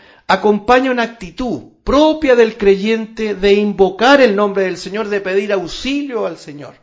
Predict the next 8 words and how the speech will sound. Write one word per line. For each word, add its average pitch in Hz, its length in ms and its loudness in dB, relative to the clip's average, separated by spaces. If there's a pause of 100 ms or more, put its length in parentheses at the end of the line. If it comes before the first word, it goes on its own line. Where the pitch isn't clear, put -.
(800)
"¿De 170 140 -6
dónde 277 380 4
vendrá 226 380 2
mi 220 120 -4
socorro?", 202 500 0
decía 165 300 -4
el 156 80 -4
salmista. 139 640 -14